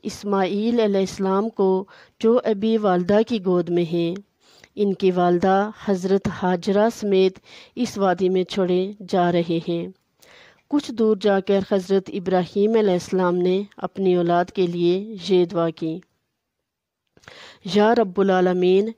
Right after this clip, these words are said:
इन्हें नमाजी रख। या अल्लाह, लोगों के दिल इनकी तरफ फेर दे। या अल्लाह, इन्हें फलों का रिज़्क अता फरमा।" आज तकरीबन पाँच हज़ार साल गुजर चुके हैं,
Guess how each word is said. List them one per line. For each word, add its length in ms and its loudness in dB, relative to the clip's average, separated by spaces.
इन्हें 260 2
नमाजी 540 2
रख। 220 2
या 260 0
अल्लाह, 540 0
लोगों 380 0
के 160 0
दिल 240 0
इनकी 260 -2
तरफ 360 -2
फेर 240 2
दे। 380 2
या 220 2
अल्लाह, 460 2
इन्हें 260 0
फलों 380 0
का 160 0
रिज़्क 480 0
अता 260 -2
फरमा।" 420 -4
आज 260 2
तकरीबन 600 0
पाँच 360 2
हज़ार 420 2
साल 340 -2
गुजर 320 0
चुके 340 -2
हैं, 340 -2